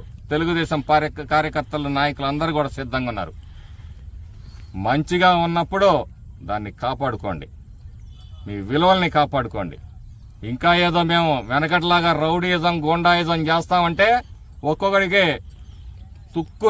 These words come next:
రేగ కొడతారు తెలుగు తమ్ముళ్ళు, గుర్తుపెట్టుకోండి. ముఖ్యమంత్రిగా ఐదేళ్లు చేశావు, ఏం పీకావు రాష్ట్రాన్ని?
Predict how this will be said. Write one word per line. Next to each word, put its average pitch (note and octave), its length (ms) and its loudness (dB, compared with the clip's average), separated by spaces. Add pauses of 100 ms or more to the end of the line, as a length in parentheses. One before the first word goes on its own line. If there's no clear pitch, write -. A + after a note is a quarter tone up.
రేగ G3 140 8 (100)
కొడతారు F#3+ 360 4 (140)
తెలుగు D#3+ 260 0
తమ్ముళ్ళు, C#3+ 380 2 (1900)
గుర్తుపెట్టుకోండి. C3 760 0 (2000)
ముఖ్యమంత్రిగా F3+ 640 2 (120)
ఐదేళ్లు F#3+ 380 2
చేశావు, E3+ 280 0 (340)
ఏం F#3+ 100 0 (100)
పీకావు A3 400 4 (2250)
రాష్ట్రాన్ని? F3+ 500 2